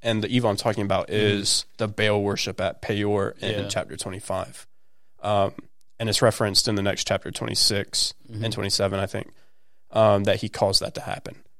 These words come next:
Speaker 1: So that's where we get his evil intention from, because he wanted that money.
Speaker 2: Mm-hmm.
Speaker 1: Um, so we see, you know, he's a, he's essentially called an apostate by, I believe, Peter in the
Speaker 2: Yeah.
Speaker 1: New Testament. So I don't think so.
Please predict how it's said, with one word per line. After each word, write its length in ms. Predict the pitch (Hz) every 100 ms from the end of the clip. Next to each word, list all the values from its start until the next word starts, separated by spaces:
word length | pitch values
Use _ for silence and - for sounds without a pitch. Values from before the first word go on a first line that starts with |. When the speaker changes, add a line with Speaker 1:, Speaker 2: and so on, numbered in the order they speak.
| - -
Speaker 1:
So 160 | - 110
that's 200 | 120 -
where 120 | 123
we 100 | 113
get 220 | 101 107
his 160 | 110 92
evil 240 | 107 104
intention 400 | 98 - 98 92 90
from, 260 | 107 101
because 260 | 104 117 101
he 100 | 101
wanted 340 | 98 104 101
that 220 | 85 -
money. 320 | - 85 - - 117
Speaker 2:
Mm-hmm. 520 | 107 101 101 - -
Speaker 1:
Um, 400 | 110 107 104 -
so 160 | - 147
we 80 | 160
see, 320 | - 165 160
you 120 | 151 - - -
know, 100 | 120
he's 160 | 127 185
a, 120 | - -
he's 220 | 151 117
essentially 380 | 117 - 339 240
called 180 | 110
an 80 | 98
apostate 680 | 82 - 123 165 - 95 -
by, 140 | 82
I 40 | 98
believe, 360 | 123 190 -
Peter 480 | - 127 123 - - - - -
in 60 | 113
the 40 | 104
Speaker 2:
Yeah. 40 |
Speaker 1:
New 140 | 104
Testament. 480 | - 107 - 87 - - - - - - -
So 220 | - 139
I 160 | - 262
don't 240 | - -
think 180 | 151 139
so. 380 | - 143 139 147